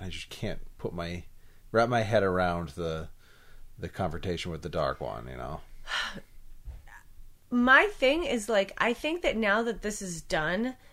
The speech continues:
Speaker 2: they need to look at those directors and, like, the directors, directors of four, five, and six,
Speaker 1: Mm-hmm.
Speaker 2: episodes four, five, and six,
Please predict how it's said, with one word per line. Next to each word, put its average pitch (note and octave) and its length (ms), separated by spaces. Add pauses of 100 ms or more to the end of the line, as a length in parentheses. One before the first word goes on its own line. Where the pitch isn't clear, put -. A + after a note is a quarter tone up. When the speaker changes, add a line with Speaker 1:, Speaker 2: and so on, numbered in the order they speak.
(100)
Speaker 2:
they A3 120
need C#4+ 200
to C#4+ 100
look G3+ 260
at A3+ 120
those G#3 160
directors F#3 720
and, G#3 200
like, G3 200
the G#3+ 80
directors, A3+ 540
directors A3+ 460
of A#3 140
four, A3+ 600 (100)
five, G3 560
and F#3+ 160
six, D#3+ 540
Speaker 1:
Mm-hmm. A#2 200
Speaker 2:
episodes A#3 300
four, A#3+ 160
five, A#3+ 140
and G#3 100
six, A#3 220